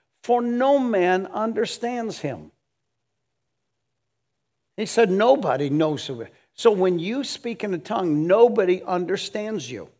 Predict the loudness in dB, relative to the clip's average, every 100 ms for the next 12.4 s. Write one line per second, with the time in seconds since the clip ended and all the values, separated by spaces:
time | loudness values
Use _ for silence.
0 | _ _ _ _ _ _ _ -4 -2 4
1 | 4 4 0 -2 -4 -6 -6 -6 -8 -6
2 | -6 -6 -4 -4 -4 -8 -2 -2 0 -2
3 | -2 -8 _ -4 0 0 0 -2 -2 -2
4 | -2 -2 0 0 0 0 -2 -2 -2 -2
5 | -6 -6 0 2 0 -6 _ _ -6 -2
6 | 0 0 -2 -6 -6 -6 -10 -14 _ _
7 | _ _ _ _ -12 -6 -2 0 0 0
8 | -2 0 2 2 0 -2 -4 -4 -4 -4
9 | -8 -12 _ _ _ _ 0 0 2 0
10 | -2 -6 -6 -4 -4 -4 -2 -2 -4 -4
11 | -2 -2 -4 -4 -6 0 0 0 -2 -2
12 | -2 -2 -2